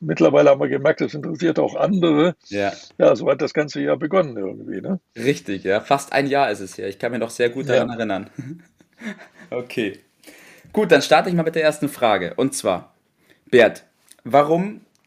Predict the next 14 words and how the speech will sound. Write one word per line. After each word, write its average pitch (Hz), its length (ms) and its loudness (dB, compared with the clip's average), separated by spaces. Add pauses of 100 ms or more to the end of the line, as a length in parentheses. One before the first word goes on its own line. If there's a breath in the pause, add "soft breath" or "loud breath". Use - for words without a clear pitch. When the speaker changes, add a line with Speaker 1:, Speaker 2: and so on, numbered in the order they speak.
(120)
Speaker 2:
überhaupt 147 460 0
Academy 143 420 -8
for 131 140 -4
Liberty 147 460 -6
und 120 160 -12
welche 131 220 -4
Bedeutung 131 540 -2
hat 131 120 -8
für - 160 -6
dich 135 220 -8
der 127 120 -4
Podcast 113 600 -4
for 90 140 -6
Liberty? 87 500 -8